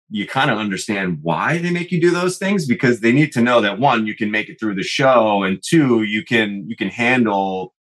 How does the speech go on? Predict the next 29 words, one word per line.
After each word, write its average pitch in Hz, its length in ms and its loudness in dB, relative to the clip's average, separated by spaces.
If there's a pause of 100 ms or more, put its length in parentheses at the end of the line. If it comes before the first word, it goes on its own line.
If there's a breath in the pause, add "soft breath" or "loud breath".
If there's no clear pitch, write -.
you 113 120 0
know, 92 120 0
the 92 100 -4
amount 110 240 0
of 90 80 -8
stress 107 500 0
that 98 360 2
filming 113 340 -4
a 92 80 -8
T 101 240 -4
V 101 200 -2
show 90 320 -2
is 87 80 -10
gonna 92 160 -4
put 135 240 -4
on 82 200 -2
you, 80 300 -8 (480)
because 165 180 0
you 180 80 0
don't 196 140 0
really 110 200 2
know 92 240 2
what 92 120 -6
it's 82 180 -12
like - 220 0
until 90 260 -8
you 80 160 -6
do 101 220 0
it. 80 180 -4